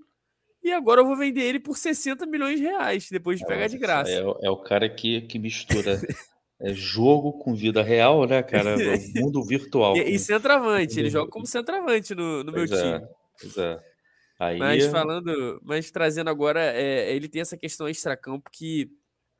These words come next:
Speaker 1: é complicada, é complicada. Isso desde até dos tempos de Volta Redonda. A gente sabe também,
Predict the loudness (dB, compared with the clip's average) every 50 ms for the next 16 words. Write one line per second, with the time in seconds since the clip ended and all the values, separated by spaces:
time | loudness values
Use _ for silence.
0 | _ _ _ _ -12 -10 -10 -10 -10 -8 -4 0 2 2 2 2 0 -6 -8 -8
1 | -8 -10 -8 -4 0 0 0 0 -2 -4 -4 -4 -6 -6 -6 -2 -2 0 0 -2
2 | -4 -4 -2 0 -2 -2 -2 -4 -6 -6 -6 -6 -8 -10 -10 -10 -8 -6 -6 -6
3 | -4 -4 -4 -4 -2 0 0 0 0 0 -2 -6 -6 -6 -2 0 0 0 0 0
4 | -2 -2 0 -2 -2 -4